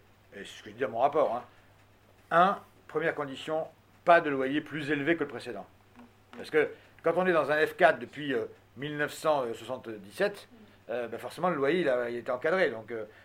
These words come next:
donc aujourd'hui, le F deux est beaucoup plus cher que le F quatre. Bon. Donc vous ne pouvez pas dire à une dame, vous passez du F quatre au F deux, et en plus, vous payez plus, plus cher. Bon. Ça, c'est la première chose. Deuxièmement, il faut accompagner tout ça. Il faut qu'il y ait une aide au déménagement, par exemple. On ne pense jamais, mais enfin, si, on le pense quand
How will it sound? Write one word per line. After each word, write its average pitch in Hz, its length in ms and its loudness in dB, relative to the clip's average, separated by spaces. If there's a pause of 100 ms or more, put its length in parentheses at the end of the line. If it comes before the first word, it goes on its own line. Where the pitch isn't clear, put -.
(120)
donc 113 140 -10
aujourd'hui, 160 340 0
le 131 220 -2
F 120 80 -14
deux 190 140 6
est 160 40 8
beaucoup 135 180 -6
plus 135 120 -8
cher - 200 2
que 151 80 0
le 143 140 6
F - 80 -6
quatre. - 240 2 (100)
Bon. 117 140 -6 (380)
Donc 113 120 -8
vous 135 100 -10
ne 139 40 -12
pouvez 175 140 2
pas 175 120 6
dire 156 280 2
à 127 60 2
une 131 120 -8
dame, 139 240 2
vous 117 140 -12
passez 127 240 -6
du 123 180 -10
F - 60 -14
quatre 147 240 -2
au 104 80 -6
F 98 100 -10
deux, 196 360 2
et 120 60 -8
en 127 100 -2
plus, 220 220 -4
vous 170 120 -6
payez 180 180 0
plus, 170 180 -2
plus 135 280 -18
cher. 120 200 -6 (400)
Bon. 95 120 -16 (480)
Ça, 170 160 -2
c'est 156 80 0
la 143 80 4
première 135 240 -2
chose. 110 200 -12
Deuxièmement, 160 360 0
il 208 100 -2
faut - 300 -6
accompagner 175 580 -2
tout 123 140 -12
ça. - 160 -12 (420)
Il - 60 -16
faut 135 80 -10
qu'il 123 100 -12
y 123 40 -12
ait - 20 -12
une 139 80 -2
aide 165 100 2
au 147 60 -2
déménagement, 175 640 2
par 113 100 0
exemple. 110 320 -8
On 107 240 -16
ne 104 60 -18
pense 123 180 -2
jamais, 147 220 -2
mais 113 100 -12
enfin, 104 240 -10
si, 131 160 -14
on 104 100 -14
le 98 60 -18
pense 92 260 -12
quand 90 140 -20